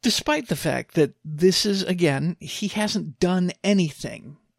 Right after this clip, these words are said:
to, to actually transition short of some facial plastic surgery.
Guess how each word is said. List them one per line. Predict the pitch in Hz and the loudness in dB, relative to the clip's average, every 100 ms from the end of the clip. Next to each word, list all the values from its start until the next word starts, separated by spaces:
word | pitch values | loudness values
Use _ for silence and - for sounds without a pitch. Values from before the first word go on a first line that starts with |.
| _ _ _ _ _ _ - | _ _ _ _ _ _ -4
to, | 185 160 151 - | 0 2 0 -2
to | 151 - | -4 -2
actually | 165 185 - 208 165 156 143 | -4 -2 0 2 0 0 -4
transition | - 147 143 135 143 - 135 | -6 -6 -6 -6 -6 -6 -6
short | - - 165 175 - | -8 -2 0 0 -2
of | 147 147 147 - | -4 -2 -4 -10
some | - - 143 147 | -8 -6 -4 -6
facial | - 139 143 - 139 | -6 -6 -4 -6 -8
plastic | - 131 135 - - | -8 -8 -8 -8 -6
surgery. | 131 123 - - | -6 -8 -10 -14